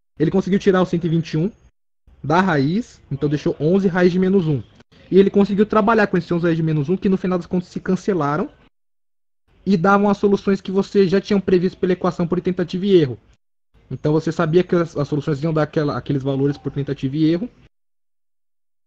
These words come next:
E deu aquilo ali quando você ignorou o fato de dar uma raiz negativa e só mexeu com aquilo que você já tinha. Então tirando o,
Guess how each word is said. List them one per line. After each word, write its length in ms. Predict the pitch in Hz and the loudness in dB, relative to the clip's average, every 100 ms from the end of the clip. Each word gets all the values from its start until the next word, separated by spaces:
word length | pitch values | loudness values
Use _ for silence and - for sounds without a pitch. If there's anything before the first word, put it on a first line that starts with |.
| _ _ _ _ _ - - | _ _ _ _ _ -14 -2
E 760 | 175 180 170 165 160 151 147 135 | 2 2 2 2 2 2 2 4
deu 340 | 151 185 196 | 6 6 4
aquilo 240 | 160 175 170 | 0 0 2
ali 180 | 160 | 2
quando 220 | 160 175 165 | 2 0 2
você 540 | 170 - 180 175 165 | -2 2 2 4 4
ignorou 480 | 156 160 175 170 165 | 2 2 2 2 2
o 40 | |
fato 240 | 160 160 160 | 0 -4 -2
de 120 | 160 | -2
dar 80 | 160 | 0
uma 120 | 160 | 2
raiz 160 | 156 | 0
negativa 580 | 147 151 151 - 165 170 | 0 -2 -2 -2 -4 -2
e 40 | 180 | -4
só 180 | - | -2
mexeu 320 | 175 180 - 175 | 0 0 0 -2
com 120 | 170 | -2
aquilo 220 | 165 175 | -2 -2
que 60 | - | 0
você 80 | |
já 140 | 170 180 | 0 0
tinha. 240 | - 151 | -2 -4
Então 160 | 117 123 | -4 -8
tirando 540 | - 131 139 135 | -6 -4 -2 -2
o, 60 | 127 | -4